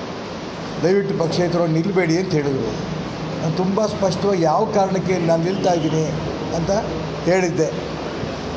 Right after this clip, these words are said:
"ಮರುಪರಿಶೀಲನೆ ಮಾಡಿ" ಅಂತ ಹೇಳಿದ್ರು. ಯಾವ ಕಾರಣಕ್ಕೂ ಮರು-, ಮರುಪರಿಶೀಲನೆ ಇಲ್ಲ, ನಿಂತೇ ನಿಲ್ತೀನಿ ಅಂತ ಹೇಳಿದ್ರು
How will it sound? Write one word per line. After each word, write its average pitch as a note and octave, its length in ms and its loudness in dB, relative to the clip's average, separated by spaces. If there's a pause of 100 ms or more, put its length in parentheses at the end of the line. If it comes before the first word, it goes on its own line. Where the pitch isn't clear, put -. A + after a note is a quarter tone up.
(1400)
"ಮರುಪರಿಶೀಲನೆ A#3+ 680 4
ಮಾಡಿ" G3+ 280 4
ಅಂತ G3 100 0
ಹೇಳಿದ್ರು. D#3+ 300 2
ಯಾವ E3+ 240 4
ಕಾರಣಕ್ಕೂ F#3 440 2
ಮರು-, D#3 320 0
ಮರುಪರಿಶೀಲನೆ D#3+ 540 2
ಇಲ್ಲ, D#3 120 2 (560)
ನಿಂತೇ G#3+ 380 4
ನಿಲ್ತೀನಿ F#3 380 2
ಅಂತ G#3 100 2
ಹೇಳಿದ್ರು D#3+ 440 2